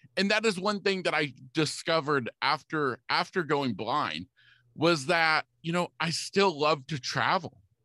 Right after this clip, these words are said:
because, you know, that we, I can't tell you how many times we would go on cruises, and, and even still to this day that we've been on vacations. And, and it seems, it seems like most of the time it's happened when we've been on a cruise,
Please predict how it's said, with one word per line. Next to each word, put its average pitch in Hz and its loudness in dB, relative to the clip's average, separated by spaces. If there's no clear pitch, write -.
because, 160 0
you 170 -2
know, 160 2
that 156 2
we, 165 -2
I 165 0
can't 196 -2
tell 208 0
you 190 2
how 180 2
many 185 0
times 160 -2
we 160 -4
would 151 -2
go 151 6
on 135 2
cruises, 131 -4
and, 180 2
and 175 2
even 190 2
still 190 0
to 180 -4
this 131 0
day 156 2
that 147 -4
we've 170 -4
been 175 0
on 160 2
vacations. 139 -2
And, 160 2
and 180 4
it 147 0
seems, 247 2
it 165 2
seems 240 -2
like 190 2
most 165 0
of 143 -8
the - -4
time 135 0
it's 110 -4
happened 123 0
when 120 0
we've 113 -2
been 117 -2
on 101 0
a 90 -4
cruise, 104 -4